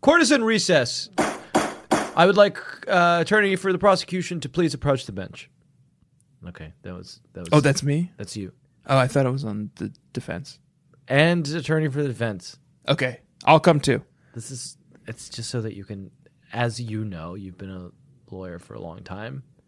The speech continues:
Speaker 1: This is so that lawyers can come and express their emotions.
Speaker 2: Sure.
Speaker 1: It sounds like you were
Speaker 2: This
Speaker 1: overwhelmed by emotion.
Speaker 2: relates to the Christie subplot in this book.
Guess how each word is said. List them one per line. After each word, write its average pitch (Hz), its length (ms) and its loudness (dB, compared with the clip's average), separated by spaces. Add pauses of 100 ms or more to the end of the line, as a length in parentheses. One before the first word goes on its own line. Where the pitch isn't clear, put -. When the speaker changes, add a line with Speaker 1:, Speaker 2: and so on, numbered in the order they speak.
(360)
Speaker 1:
This 90 180 -10
is 92 100 -8
so 95 220 -6
that - 280 -12
lawyers 90 340 -8
can 90 120 -14
come 82 220 -10
and 90 420 -12 (280)
express 87 340 -12
their 117 80 -6
emotions. 135 600 -6 (360)
Speaker 2:
Sure. 139 280 2 (560)
Speaker 1:
It - 100 -14
sounds 160 160 8
like 147 100 6
you 143 80 6
were 147 100 12
Speaker 2:
This 131 200 10
Speaker 1:
overwhelmed 120 320 8
by 107 140 4
emotion. 98 480 -6 (240)
Speaker 2:
relates 156 680 6
to 135 760 6
the 127 140 -2
Christie 131 420 2
subplot 113 640 -2
in 113 120 -10
this 104 200 -10
book. 95 380 -16